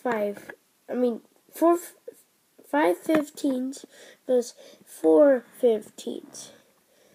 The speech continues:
Of course, the bottom number will be the same. Uh, uh, so f-, now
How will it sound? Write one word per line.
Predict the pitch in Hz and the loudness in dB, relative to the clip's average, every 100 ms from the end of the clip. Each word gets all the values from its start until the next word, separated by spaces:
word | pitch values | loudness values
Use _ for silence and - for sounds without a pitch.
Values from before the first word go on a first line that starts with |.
| _ _ _ | _ _ _
Of | - | -20
course, | - 330 320 - - - | 2 4 4 0 -8 2
the | 285 | 4
bottom | 240 285 294 285 262 | 6 4 6 4 2
number | 247 220 226 233 | 0 0 2 2
will | 233 220 | 0 -2
be | 226 226 | -6 -8
the | 220 | -8
same. | - - 233 - - _ _ _ _ _ _ _ - - - - - _ - - - - - - - - - | -8 -4 -4 -6 -12 _ _ _ _ _ _ _ -20 -20 -20 -20 -20 _ -12 -10 -10 -14 -14 -16 -14 -14 -8
Uh, | 240 240 226 226 220 - - - _ _ - - - - _ _ _ - _ - | -4 -2 0 -2 -6 -10 -20 -20 _ _ -20 -20 -20 -20 _ _ _ -20 _ 0
uh, | 277 294 | 4 6
so | 294 - 320 294 277 - | 4 4 6 6 4 -2
f-, | - - - | -16 -16 -10
now | 247 294 311 269 285 | 0 2 4 6 6